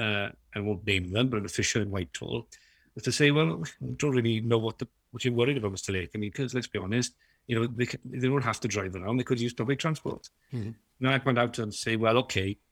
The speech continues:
Speaker 1: good luck with that if you live in Llanelwy Brefi, um, a village just outside one of the main towns in Ceredigion. There are no bus services. So you're then either gonna cycle or walk the ten odd miles, um, hilly terrain,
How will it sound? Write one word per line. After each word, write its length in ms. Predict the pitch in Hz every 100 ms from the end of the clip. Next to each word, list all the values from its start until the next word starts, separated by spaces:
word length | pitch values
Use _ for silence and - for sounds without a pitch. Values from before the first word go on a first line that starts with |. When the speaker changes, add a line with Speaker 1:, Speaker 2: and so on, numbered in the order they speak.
| -
Speaker 1:
good 160 | 143 131
luck 260 | 117 -
with 120 | 120
that 240 | 107 95 -
if 100 | 98
you 140 | 107
live 160 | 104 101
in 60 |
Llanelwy 420 | - 107 101 98 95
Brefi, 380 | 104 95 92 - _ _ _ _ 110
um, 380 | 101 98 98 -
a 140 | 107
village 400 | 104 101 104 -
just 180 | 107 107
outside 320 | - 104 98
one 80 | 104
of 60 |
the 60 | 101
main 240 | 101 101 98
towns 360 | 107 95 95
in 80 | 95
Ceredigion. 460 | - 101 98 95 101
There 100 | 120
are 100 | 170
no 80 | 110
bus 160 | 98
services. 560 | - 113 110 - 127 - _ _ _ -
So 420 | 110 107 107 107
you're 260 | 117 113
then 420 | 107 117 117 113 110 - _
either 200 | 110 104
gonna 140 | 104 98
cycle 460 | - 107 - 139 123
or 160 | 107
walk 380 | 104 113 - - - _ _ _
the 80 | 107
ten 280 | - 117 107
odd 160 | 104
miles, 540 | 107 107 104 104 - - _ -
um, 360 | 104 101 101 90
hilly 240 | 127 123
terrain, 460 | 120 120 113 135